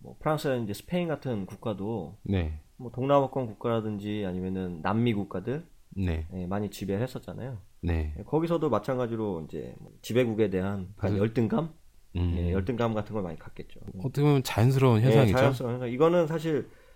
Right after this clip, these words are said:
Speaker 1: 반서구 감정이라는 거는 결국에는 자기, 그들이 서구 사회가
Speaker 2: 네.
Speaker 1: 자처한 결과고,
Speaker 2: 네네.
Speaker 1: 이건 역사의 흐름상 당연히 등장하는 거니까.
Speaker 2: 그 자기가 뿌린 씨를,
Speaker 1: 그렇죠.
Speaker 2: 네, 뿌린 씨가 이제 무럭무럭 자라난 거죠.
Speaker 1: 그렇죠.
Speaker 2: 그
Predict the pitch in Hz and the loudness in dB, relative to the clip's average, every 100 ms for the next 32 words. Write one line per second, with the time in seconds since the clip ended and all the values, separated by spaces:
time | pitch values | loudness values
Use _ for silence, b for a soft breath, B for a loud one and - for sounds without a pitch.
0 | b _ - 139 156 180 175 160 160 160 | b _ -4 0 2 4 2 2 2 2
1 | 160 151 95 87 - 131 156 156 147 156 | 0 -2 -8 -14 -10 -2 0 0 0 -2
2 | 139 123 131 127 - 107 127 107 123 113 | 0 0 0 -4 -8 -2 -2 0 0 2
3 | 127 117 95 - 156 160 151 117 95 98 | 2 0 -2 -6 -8 -4 -2 0 -2 -4
4 | 107 95 - 92 85 76 107 - 156 147 | -4 -8 -6 -2 0 -2 -4 -2 0 0
5 | 101 - 101 101 90 117 170 - - 92 | -2 -2 0 2 0 -2 -4 -10 -6 0
6 | 92 80 78 78 120 110 110 143 139 156 | 2 0 -4 -6 -2 0 0 0 0 -2
7 | 160 143 104 110 110 101 107 104 110 135 | -4 -4 -6 -4 -4 -4 -2 -2 -2 -4
8 | 123 92 - 87 95 87 101 - 135 123 | -6 -8 -8 -8 -8 -10 -10 0 4 2
9 | - - 143 151 - 208 190 208 185 175 | 0 2 6 6 4 2 4 2 4 4
10 | 127 - - - - - 143 101 101 95 | 2 -4 -18 -20 -14 -4 0 4 4 4
11 | 92 - 170 - 143 107 107 101 87 - | 2 0 0 2 4 4 4 2 0 -4
12 | 101 123 131 107 - 104 117 87 - 117 | 2 4 6 2 2 4 4 4 0 -4
13 | - - | -6 -12